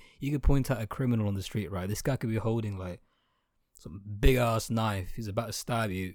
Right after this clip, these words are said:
He's probably a better role model than Andrew Tate, 'cause at least the roadman with the knife, he ain't, he's probably not human sex trafficking. And all the worst thing is,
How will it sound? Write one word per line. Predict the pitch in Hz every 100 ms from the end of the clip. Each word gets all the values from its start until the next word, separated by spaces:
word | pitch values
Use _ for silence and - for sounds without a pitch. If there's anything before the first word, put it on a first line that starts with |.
| -
He's | 143 113
probably | - 127 117 113 110
a | 101
better | 110 107
role | 107 104 101
model | 98 98
than | 95 95
Andrew | 92 87
Tate, | - 92 -
'cause | - 104 92 -
at | 113 110
least | 107 127 -
the | - 113
roadman | 123 117 110 110 107
with | 107
the |
knife, | 107 110 110 107
he | 113 120
ain't, | 127 117 - _ _ _ _ -
he's | 107 139
probably | - 143 117
not | 117 104
human | - 117 113
sex | 101 104 107
trafficking. | - 101 107 123 147 127 - _ _ _ _ _ _ _ _ _ _ _ _ -
And | 107
all | 147 160
the |
worst | 151 147 -
thing | 143
is, | 160 131 107